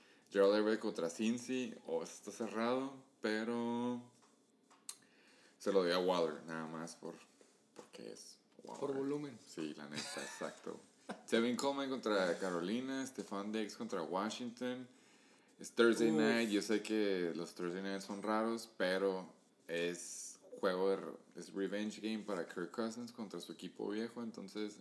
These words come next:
Speaker 1: se lo doy a Diggs en vez de Coleman. Pats, no mames, no importa contra quién va a ver, se lo va a ganar Pats. Pateadores, esa sí se lo doy al Chuck, pero aún así la gana el B R.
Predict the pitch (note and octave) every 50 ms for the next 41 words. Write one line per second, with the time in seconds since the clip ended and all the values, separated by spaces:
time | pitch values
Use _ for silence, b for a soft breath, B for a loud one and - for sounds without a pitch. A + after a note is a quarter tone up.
0 | - F#2 - - F2 E2+ D#2+ E2 E2+ F#2+ G2 F#2+ F2+ G2+ A2 A#2 A#2 - - G2
1 | F2+ F2 F2 F2 F#2+ F#2+ - - B2 B2 B2 C3 C#3 D3 D#3 - B B B B
2 | B B B B B B B B B B B B B _ - - G#2 G#2+ A2 A2
3 | - - - - - _ _ - - - F2+ F2 E2+ E2+ E2 F2 F#2 F#2 F2+ F2
4 | - - - - F#2 F2+ E2+ - F2+ F2+ E2 F2+ - F#2 E2+ D#2+ D#2 D#2 - E2
5 | E2 E2 E2 E2+ E2+ D#2+ E2 F2 F#2 F#2 F2+ - - - D#2 D2+ D#2 E2 E2+ E2+
6 | E2+ - - G2+ G2 G#2+ - - - - - _ B B B B B B B B
7 | B B B B B B B B B B B B - G2+ F#2+ - G2+ G2 F#2+ F#2+
8 | G2 G2+ G#2 A2 A2+ A2 A2 A2 - - - - E2+ - G2+ F#2 - - - -
9 | - - A#2+ A#2+ A#2 A#2+ C3 A#2 G#2+ G2+ G2 G2+ G#2 G#2 F#2+ - - B2+ A#2+ A#2+
10 | A#2+ - G2+ F2 E2+ F2 F2+ F#2+ F#2+ - G2+ G2+ G2 G2+ G2+ F#2+ - D#2+ D#2+ D#2+
11 | D#2+ D#2+ D2+ D2 D2 - -